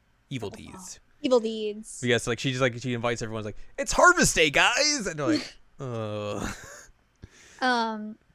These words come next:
Speaker 2: the, the Anne story is actually really interesting, and that's covered in the, um,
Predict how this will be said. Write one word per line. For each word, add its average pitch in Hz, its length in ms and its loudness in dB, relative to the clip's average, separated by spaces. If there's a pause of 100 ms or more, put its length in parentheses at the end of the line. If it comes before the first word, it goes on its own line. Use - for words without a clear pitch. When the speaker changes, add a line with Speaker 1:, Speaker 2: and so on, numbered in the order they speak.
(300)
Speaker 2:
the, 285 560 2
the 277 140 -2
Anne 349 300 2
story 320 400 4
is 247 80 0
actually 240 380 0
really 226 420 -4
interesting, 214 440 -8
and 208 80 -8
that's 247 200 -4
covered 269 340 2
in 220 220 0
the, 220 260 0
um, 208 400 -6